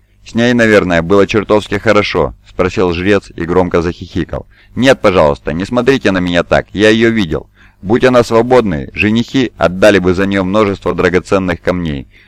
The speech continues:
но вы её уже купили, и теперь она ваша рабыня. Вы можете её подарить, продать, убить,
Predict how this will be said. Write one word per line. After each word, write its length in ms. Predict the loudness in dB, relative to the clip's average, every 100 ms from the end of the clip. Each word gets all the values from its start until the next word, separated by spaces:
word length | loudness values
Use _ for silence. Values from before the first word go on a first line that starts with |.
| _
но 160 | -4 2
вы 140 | 4
её 200 | 4 4
уже 180 | 2 0
купили, 460 | -4 -6 -6 -6 -6
и 160 | -8
теперь 400 | -6 0 0 0 -2
она 240 | 0 2
ваша 260 | 4 2 2
рабыня. 480 | 0 0 -4 -6 -12 _ -20 -4
Вы 140 | -2
можете 360 | 2 2 2 0
её 80 | 2
подарить, 460 | 2 4 2 2
продать, 500 | 0 0 4 4 2
убить, 300 | -2 -4 -6